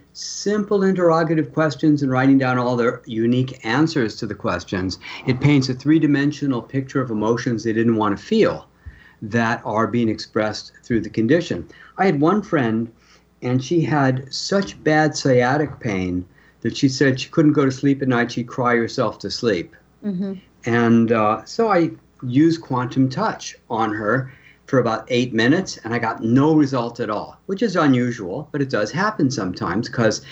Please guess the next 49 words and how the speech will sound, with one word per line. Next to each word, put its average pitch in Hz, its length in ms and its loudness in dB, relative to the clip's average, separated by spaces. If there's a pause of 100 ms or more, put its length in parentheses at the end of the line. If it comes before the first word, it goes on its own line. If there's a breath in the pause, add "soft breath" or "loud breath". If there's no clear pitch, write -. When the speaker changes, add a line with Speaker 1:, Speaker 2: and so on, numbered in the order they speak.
(280 loud breath)
Speaker 1:
the 131 240 2
energy 147 420 2
is 104 120 -6
not 113 200 0
always 113 280 0
the 113 140 0
answer 113 320 -2
to 110 140 -6
the 104 80 -6
question. - 500 -2 (760 loud breath)
So 170 480 2 (180)
I 123 120 0
said, 147 180 2
"Let's 170 160 4
find 170 300 0
an 170 80 0
emotional 196 460 0
issue." 98 380 -2
Well, 156 160 0
it 147 60 -8
took 147 220 0
five 110 300 0
minutes, 104 340 0
and 113 80 -2
we 104 80 0
found 104 260 0
exactly 117 680 0
what 104 240 -4
the 98 80 -10
sciatica 92 580 -6
was 90 240 -4
about. 95 460 -2 (400 loud breath)
I 104 80 2
gave 113 260 4
her 123 80 2
some 123 200 0
homework 117 520 2
to 113 80 -8
process 113 600 -2
the 104 120 -2
old 101 320 4 (160 soft breath)
hurt 131 460 2 (160)
and 113 180 -4
anger 113 540 2
being 104 240 -2
expressed 104 600 -6
through 107 260 2
the 101 120 -4
condition. 107 840 0